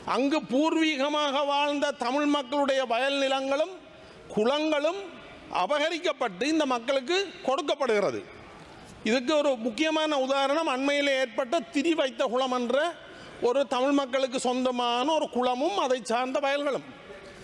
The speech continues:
கொண்டு வந்த குடியேற்றப்பட்ட மக்கள் அந்த காணியை இப்போது உரிமை கோருகிறார்கள்.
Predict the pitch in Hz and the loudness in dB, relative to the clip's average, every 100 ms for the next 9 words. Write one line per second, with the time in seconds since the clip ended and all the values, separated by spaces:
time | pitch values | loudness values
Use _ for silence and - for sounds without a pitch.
0 | - - - - 208 226 277 302 294 302 | -18 -18 -16 -4 0 2 4 2 2 0
1 | 233 247 269 294 302 311 277 294 277 247 | 0 0 2 2 0 -2 0 0 -2 -2
2 | 311 311 294 - - - - - - - | 0 0 -4 -10 -16 -18 -18 -20 -20 -18
3 | - 196 240 277 269 254 196 - 233 254 | -4 -2 0 2 2 0 -2 -4 0 0
4 | 277 285 302 233 285 277 285 349 320 330 | 2 2 0 2 2 2 2 2 4 4
5 | 330 294 262 175 113 | 4 4 2 0 -4